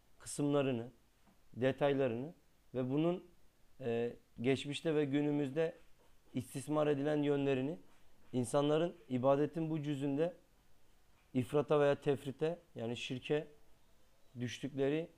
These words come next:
yönleri de izah etmektir inşallah. İnabe, lügatta kişinin bela veya masiyet gibi şeylere düşmesi veya duçar olması manasına gelen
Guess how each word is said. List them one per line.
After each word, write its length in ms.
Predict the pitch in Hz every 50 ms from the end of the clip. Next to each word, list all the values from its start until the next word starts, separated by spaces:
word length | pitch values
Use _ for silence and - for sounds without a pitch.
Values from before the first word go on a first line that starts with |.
| _ - - - - - -
yönleri 480 | 120 131 131 131 131 131 127 123 123 135
de 160 | 165 170 151
izah 280 | 143 131 127 156 135 123
etmektir 420 | 113 - 107 107 98 - - 104
inşallah. 460 | 95 95 92 - 104 104 110 131 175 - - - _ _ - - - - - - _ _ - _ _ - - - -
İnabe, 520 | 135 135 139 147 160 160 165 196 208 214 - - _ - - - - _ _ _ - - - _ _ - _ - - - - - _ - - _ _ _ - - - - _ - _ - - 107
lügatta 760 | 107 117 123 139 135 156 160 160 - - 196 196 202 202 - - _ _ - - - -
kişinin 540 | - 143 131 - 170 165 175 180 170 151
bela 300 | 143 147 147 160 170 165
veya 160 | 160 156 151 143
masiyet 560 | 139 139 139 139 135 - - 165 160 147 139
gibi 200 | 147 143 135 135
şeylere 540 | - - 147 143 139 143 147 151 180 196 - - - _ - - - _ _ - - 123
düşmesi 600 | 131 127 - 143 151 151 147 - - 180 175 - - - - - - _ _ - - - - -
veya 220 | 117 123 127 110 107
duçar 320 | 123 113 - 165 165 160
olması 420 | 160 151 147 143 143 139 - 160
manasına 580 | 147 143 143 139 143 143 135 - - 156 156 151
gelen 300 | 135 135 127 139 175 196